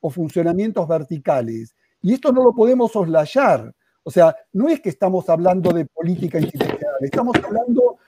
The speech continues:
qué tipo de transmisión del psicoanálisis queremos, qué tipo de transferencias generamos. ¿Seguimos? Eh, la última frase de ahí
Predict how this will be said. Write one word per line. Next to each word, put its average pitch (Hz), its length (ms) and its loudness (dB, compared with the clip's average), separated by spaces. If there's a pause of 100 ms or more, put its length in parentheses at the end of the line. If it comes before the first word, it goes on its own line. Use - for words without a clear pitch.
(160)
qué 233 180 2
tipo 254 300 2
de 190 120 6
transmisión 165 500 0
del 208 120 6
psicoanálisis 185 720 0
queremos, 214 520 2 (240)
qué 220 140 2
tipo 208 320 0
de 165 80 0
transferencias 160 680 -2
generamos. 123 560 -8 (680)
¿Seguimos? 226 640 0 (3250)
Eh, 175 560 6 (380)
la 196 180 4
última 226 480 0
frase 220 400 -2
de 185 160 2
ahí 208 580 0